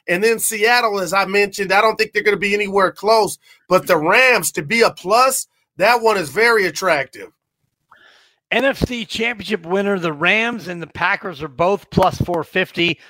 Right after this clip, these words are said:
Speaker 2: Niners are six to one, plus six hundred. Then your Cowboys,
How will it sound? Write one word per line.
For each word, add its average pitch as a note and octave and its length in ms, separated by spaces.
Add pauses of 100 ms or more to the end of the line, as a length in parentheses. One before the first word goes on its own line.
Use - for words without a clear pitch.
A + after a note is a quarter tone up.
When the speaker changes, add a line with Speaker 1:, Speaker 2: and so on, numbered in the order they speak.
(180)
Speaker 2:
Niners G3 640
are D3 240
six - 360
to G#3 100
one, F#3 480 (360)
plus A#3+ 280
six - 260
hundred. F#3+ 380
Then F#3 240
your B3 220
Cowboys, A3 1000